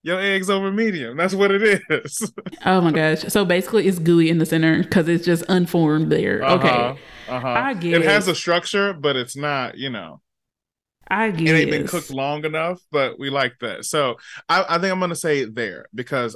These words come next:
Speaker 1: I wanna say it has a lot of hard magic, like, structure, but it has a soft magic way about navigating the story. Um, which I, maybe a, a, a natural side effect of, like, the point of view we're moving through, but still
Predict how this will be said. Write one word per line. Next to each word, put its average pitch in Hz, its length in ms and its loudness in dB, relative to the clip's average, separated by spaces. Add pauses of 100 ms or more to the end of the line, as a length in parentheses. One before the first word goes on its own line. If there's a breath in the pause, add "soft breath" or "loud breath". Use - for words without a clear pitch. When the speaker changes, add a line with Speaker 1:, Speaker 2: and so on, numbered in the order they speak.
Speaker 1:
I 131 180 0
wanna 151 360 -4
say 110 680 -6 (340)
it 135 120 -6
has 143 280 -2
a 131 60 -4
lot 127 220 -2
of 110 100 -8
hard 135 400 -6
magic, 113 520 -8
like, 110 340 -10
structure, - 800 -12 (680)
but 113 440 -4 (220)
it 139 100 -4
has 131 160 -6
a 120 80 -8
soft 147 460 -4
magic 123 400 -6
way 117 320 -6
about 107 320 -8
navigating 104 640 -10
the 95 80 -18
story. - 600 -16 (520)
Um, 110 540 -6 (960)
which 139 300 -6
I, 135 180 -4
maybe 139 400 -2
a, 131 160 -2
a, 120 180 -8 (120)
a 123 140 -8 (400)
natural 131 380 -6
side 123 240 -4
effect 120 280 -8
of, 110 120 -10
like, 107 180 -10
the 110 80 -12
point 117 240 -8
of 101 80 -14
view 113 200 -10
we're 117 160 -8
moving 123 400 -6
through, 170 300 -8
but 117 240 -10
still 98 560 -10